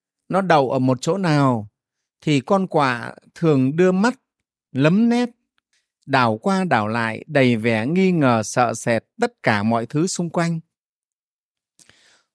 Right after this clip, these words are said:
Nó luôn luôn đề phòng giữ mình trước bất kỳ hoàn cảnh nào. Nha. Đấy là đặc tính của con quạ, nó rất cẩn thận, rất đề phòng.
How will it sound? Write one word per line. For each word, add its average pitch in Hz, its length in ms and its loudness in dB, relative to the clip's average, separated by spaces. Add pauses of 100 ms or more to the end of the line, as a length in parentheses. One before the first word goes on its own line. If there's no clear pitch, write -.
Nó 151 160 2
luôn 190 480 4
luôn 190 340 4
đề 135 200 4
phòng 117 500 0
giữ 139 240 2
mình 135 340 2
trước 240 260 0
bất - 260 -2
kỳ 135 200 4
hoàn 117 360 -2
cảnh 107 300 -2
nào. 110 380 -2 (1300)
Nha. 127 300 0 (460)
Đấy 143 180 2
là 170 120 0
đặc 123 180 0
tính 160 200 0
của 143 100 -2
con 131 220 -2
quạ, 110 300 -4
nó 147 100 -4
rất 165 280 -2
cẩn 120 200 0
thận, 113 240 -6 (320)
rất 220 180 -2
đề 127 160 2
phòng. 104 320 -6